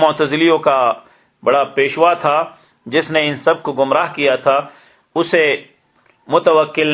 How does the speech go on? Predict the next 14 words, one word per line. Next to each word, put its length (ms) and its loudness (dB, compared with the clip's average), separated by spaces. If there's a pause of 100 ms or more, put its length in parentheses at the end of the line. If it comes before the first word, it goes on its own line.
نے 80 -2 (380)
معزول 400 0 (100)
کیا، 220 2 (840)
اس 180 -10 (100)
کی 220 -4
جو 100 4 (200)
مال 200 2
و 60 2 (100)
دولت 280 2 (140)
تھی 140 -4 (380)
وہ 200 0
سب 160 4
اپنے 220 0 (140)
قبضے 300 -4